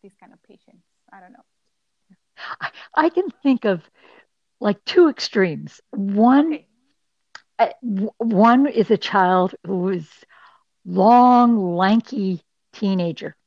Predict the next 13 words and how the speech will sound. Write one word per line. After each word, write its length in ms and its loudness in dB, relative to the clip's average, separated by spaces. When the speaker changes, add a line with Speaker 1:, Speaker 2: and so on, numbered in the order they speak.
Speaker 2:
Christian. 640 -6
And 720 2
probably 920 -4
if 180 -10
he 380 -2
could, 280 -8
he'd 200 -4
probably 460 0
be 220 -4
as 120 -8
tall 420 0
as 240 -8
me, 380 -8